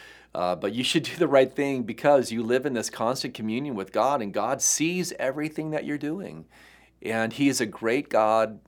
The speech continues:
and he is worthy of our worship. And when we step out of line, there are consequences to that. The second thing that he says, um, is, is this, because of the reproach of the nations, our enemies.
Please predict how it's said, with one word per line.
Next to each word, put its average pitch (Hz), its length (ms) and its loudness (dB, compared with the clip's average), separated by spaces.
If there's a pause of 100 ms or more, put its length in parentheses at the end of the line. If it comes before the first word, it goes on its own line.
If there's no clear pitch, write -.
(340)
and 101 540 -4 (220)
he 113 260 -4
is 101 140 -6
worthy 117 560 0
of 101 160 0
our 98 120 2
worship. 98 600 -4 (400)
And 107 260 -2
when 110 140 -2
we 113 80 -4
step - 300 0
out 120 100 6
of 110 80 4
line, 104 280 0
there 104 120 -2
are 92 80 -2
consequences 87 720 -10
to - 120 -18
that. 76 280 -10 (360)
The - 60 -12
second 180 300 2
thing 131 140 -2
that 110 100 2
he 110 80 -2
says, 104 520 2
um, 98 300 -6 (380)
is, 120 220 -2
is 113 540 -4
this, 110 460 2
because 120 400 -2
of 113 80 -2
the 107 80 -4
reproach 104 400 -2
of 101 80 -8
the 98 80 -4
nations, 95 640 -6
our 87 160 -4
enemies. 92 560 -4